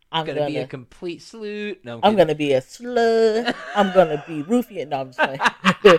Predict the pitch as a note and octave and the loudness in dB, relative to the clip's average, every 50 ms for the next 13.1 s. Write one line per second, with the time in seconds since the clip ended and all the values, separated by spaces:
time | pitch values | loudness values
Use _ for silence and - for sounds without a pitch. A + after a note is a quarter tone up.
0 | - - - E3+ - A3 B3+ A#3+ C4 A#3 A3 G#3+ C#4+ B3 G#3+ G#3 - A3 A3+ F3+ | 4 0 -6 -2 2 2 2 2 2 -2 0 0 -2 -2 -2 -4 -6 -6 -8 -6
1 | D#3 D3 C#3+ C#3+ C#3 C#3 C#3+ - - - C#3+ D#3 D#3+ D#3 D3+ C3+ C#3+ C#3 B2+ A#2+ | -4 -4 -4 -4 -6 -12 -12 -6 -4 -2 -2 -2 0 0 -2 -2 -2 -6 -6 -6
2 | A#2 - A3 G#3+ G#3 - F#3 E3+ D#3+ D3 - D#3 D#3+ D#3 D#3 D3+ C#3+ C#3+ C#3+ C#3+ | -6 -4 -6 -6 -6 -6 -8 -12 -10 2 4 6 8 8 8 8 8 8 8 6
3 | D#3+ - - - - - - - - - - - - A3 G3+ E3+ E3 - E3 - | 4 -2 -2 -2 4 4 4 2 2 -8 -20 6 8 8 8 8 2 -4 0 2
4 | G3+ F3 D3 D3 C#3 C3 B2 - - - - - - - _ D#3 F3+ F3+ G#3+ B3+ | 2 2 2 2 -6 -8 -8 -8 -10 -18 -16 -16 -16 -18 _ _ 0 2 2 6
5 | A3 F3+ - E3 E3+ F#3+ F#3 F3 D3+ C#3 C#3+ - - C#4+ B3 A#3 A3+ A3+ A3+ G#3+ | 6 6 6 6 6 6 6 6 6 4 0 0 -2 -2 2 2 4 2 2 0
6 | A#3 A3+ A3 A3 A3 A3 G#3+ G#3+ G#3+ G#3+ G#3+ - A#3 G#3+ G#3 G3+ F#3+ G3 - - | -4 -6 -6 -8 -8 -8 -8 -8 -8 -10 -10 -8 -8 -2 0 0 0 0 0 -2
7 | - - - _ _ _ - E3 F#3+ - _ A3+ G#3+ G3+ F3+ E3+ E3+ F#3+ F3+ - | -6 -6 -10 _ _ _ -4 -4 -4 0 _ 4 4 4 2 4 4 4 4 4
8 | F3 E3+ E3+ F3 - F3 E3 D3+ C#3+ C3+ - _ _ _ _ _ _ _ _ _ | 0 -4 -4 -4 -4 -2 0 2 0 0 -2 _ _ _ _ _ _ _ _ _
9 | _ - B3+ C4+ A#3+ G#3+ G3 F#3+ E3+ D3 C#3+ C3 E3 F3+ G3 G3+ G3+ G#3 G3 G3 | _ 2 2 4 6 8 8 10 8 8 6 8 8 10 10 10 8 8 8 8
10 | G3 G3 F#3+ G3+ G3+ - - F3 D#3+ D#3 D3+ C#3+ C#3 C#3 C#3 C3 B2+ B2 B2 B2 | 10 8 8 6 4 2 0 0 2 4 4 4 6 4 4 0 -4 -4 -4 -4
11 | B2+ B2 A#2 G#2+ G#2 - G#3+ - - F#3+ E3+ D3 D#3 F3+ G3 G3+ G3 G3 G3 G3 | -4 -6 -8 -4 8 8 8 8 8 4 0 2 2 2 2 4 2 4 2 2
12 | F#3 F#3 F3+ - - F#3+ - - A3 A#3 A3 A3 G#3+ G3+ - F#3+ E3 D#3+ D3+ - | 2 0 -2 0 -2 -2 -2 0 -2 -2 -2 -2 -6 -6 0 4 4 4 4 2
13 | - | 0